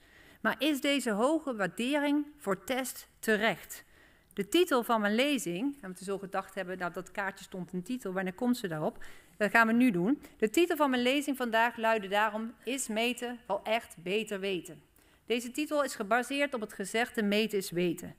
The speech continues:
Bij de voorbereiding op vandaag ben ik eerst op zoek gegaan naar wat de waar, de, waar dit gezegde vandaan komt. En u weet dat misschien, maar ik wist het niet. De internet linkt vaak twee mensen aan dit gezegde.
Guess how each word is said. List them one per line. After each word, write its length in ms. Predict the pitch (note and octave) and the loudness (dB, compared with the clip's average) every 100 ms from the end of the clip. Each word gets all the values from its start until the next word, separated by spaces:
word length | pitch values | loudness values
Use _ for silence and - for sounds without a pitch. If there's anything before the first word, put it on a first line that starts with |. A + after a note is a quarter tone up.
| - - - | -20 -20 0
Bij 120 | G#3 | 2
de 100 | G#3+ | 2
voorbereiding 580 | - D4 D4 C#4+ C4+ A#3 | 4 4 4 4 4 0
op 100 | F#3+ | -6
vandaag 580 | - F#3 G#3 B3+ B3+ - - | -6 2 4 4 0 -14 -8
ben 100 | G#3 | -6
ik 100 | G#3 | -4
eerst 280 | A#3 D4+ - | -2 -4 -6
op 60 | |
zoek 200 | - B3 | -8 -8
gegaan 480 | - F#3+ G3 G3+ G#3 - - - | -8 -2 0 0 -2 -14 -20 -4
naar 180 | G3 F#3 | -2 2
wat 280 | A#3+ - - | 0 0 -6
de 160 | F3+ E3+ | -4 2
waar, 320 | G3+ A#3 G3+ | 2 2 0
de, 160 | G#3+ - | -2 4
waar 220 | G#3 A#3+ | 4 6
dit 160 | A#3 - | 2 -6
gezegde 460 | F3 F#3 G#3+ G3 | -2 0 0 -4
vandaan 440 | G3 F#3+ G3 E3+ D#3+ | -6 0 2 2 -2
komt. 440 | - - - - _ _ _ _ - | -10 -12 -16 -20 _ _ _ _ -8
En 140 | F#3+ | 0
u 160 | A3+ A#3+ | 2 4
weet 220 | A3 B3+ | 2 2
dat 120 | B3 | -2
misschien, 320 | A#3+ - A#3 | -4 -2 -2
maar 100 | G3 | -2
ik 180 | - B3+ | -4 -2
wist 220 | A3 A#3+ | -2 -2
het 100 | B3 | -2
niet. 280 | A#3 A#3+ - - | -2 -2 -8 -2
De 120 | G#3 | 0
internet 500 | C4 D4+ C#4 B3 B3+ | 2 2 2 0 -2
linkt 260 | G3 F#3 - | -4 -6 0
vaak 360 | A#3+ B3 - | 2 2 -2
twee 260 | - C#4+ D4 | -4 0 2
mensen 360 | A#3 F3 - | 2 0 -6
aan 160 | - D#3 | -8 -6
dit 180 | D#3 - | -8 -8
gezegde. 500 | D3+ E3+ D#3 - | -8 -6 -6 -8